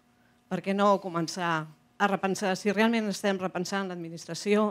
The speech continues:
o a l'entorn social, per què no repensar-lo realment holísticament amb una mirada ampla? Perquè seria l'única manera de no estar, em,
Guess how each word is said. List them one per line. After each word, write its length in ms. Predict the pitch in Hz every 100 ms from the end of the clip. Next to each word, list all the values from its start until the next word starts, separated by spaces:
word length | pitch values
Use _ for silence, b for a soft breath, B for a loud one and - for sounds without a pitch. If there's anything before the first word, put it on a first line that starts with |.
| -
o 320 | - 156 147 151
a 220 | - 156
l'entorn 320 | 156 156 196
social, 480 | - 208 185 185 247 - -
per 140 | 165
què 100 | 175
no 140 | 190 196
repensar-lo 680 | 180 175 196 180 175 175 165 B B B B -
realment 480 | 190 190 196 202
holísticament 680 | 196 180 - 196 185 185 190
amb 100 | 175
una 140 | 175 185
mirada 320 | 185 180 180
ampla? 360 | 170 170 147 135 143 _ b b b -
Perquè 180 | 175 170
seria 320 | 185 170 190
l'única 400 | 196 196 190 196
manera 380 | 190 190 190 202
de 180 | 196
no 160 | 185 180
estar, 600 | 175 - 185 185 196 202 202 202 B B B _
em, 600 | 190 190 185 180 175 165